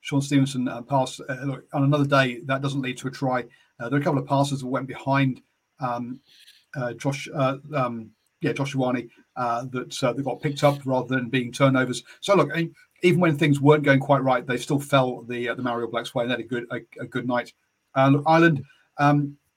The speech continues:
they had seven players in that side who are not part of,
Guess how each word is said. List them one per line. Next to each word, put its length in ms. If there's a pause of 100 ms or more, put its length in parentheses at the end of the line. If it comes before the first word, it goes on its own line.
(100)
they 200
had 160
seven 560 (640)
players 320
in 220
that 180
side 240
who 120
are 60
not 420 (140)
part 220
of, 220